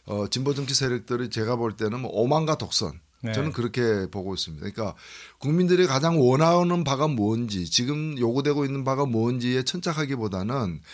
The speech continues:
Speaker 1: 어, 자신의 어떤 관념, 자신의 어떤 그런 이제 이상 이런 걸 갖다가 현실에 이렇게, 어,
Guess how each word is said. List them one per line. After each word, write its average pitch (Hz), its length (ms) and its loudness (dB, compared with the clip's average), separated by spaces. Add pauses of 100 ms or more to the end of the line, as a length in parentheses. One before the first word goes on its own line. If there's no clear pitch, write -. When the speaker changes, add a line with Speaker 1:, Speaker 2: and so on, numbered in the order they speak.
(480)
Speaker 1:
어, 98 160 -4
자신의 165 400 4
어떤 160 140 -4
관념, 110 480 2 (340)
자신의 156 440 2
어떤 143 420 0
그런 131 380 -2 (100)
이제 104 220 -6
이상 120 580 2
이런 160 240 2
걸 165 140 2
갖다가 135 500 2 (180)
현실에 175 520 4
이렇게, 95 540 -2 (520)
어, 101 440 -2